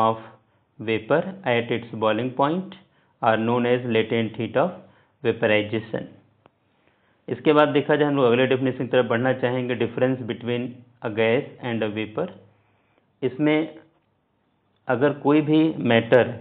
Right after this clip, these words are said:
जो कि room temperature पर physically gaseous फॉर्म में है, तो उसके लिए हम gas word use करेंगे।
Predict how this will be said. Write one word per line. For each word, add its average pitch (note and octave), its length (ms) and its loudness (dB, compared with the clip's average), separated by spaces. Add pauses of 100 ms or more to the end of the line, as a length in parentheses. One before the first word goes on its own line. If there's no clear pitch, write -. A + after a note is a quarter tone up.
जो A#2 120 -2
कि A#2+ 160 0
room B2+ 280 2
temperature A#2+ 480 0
पर A2+ 320 -2 (800)
physically A#2+ 520 0
gaseous A#2 560 2
फॉर्म B2 180 2
में B2+ 160 2
है, C#3+ 200 -4 (600)
तो A#2 80 0
उसके A#2 220 -2
लिए A2+ 100 4
हम G#2+ 200 -2
gas G#2 300 0
word A#2 200 4
use B2 180 0
करेंगे। C3+ 460 -2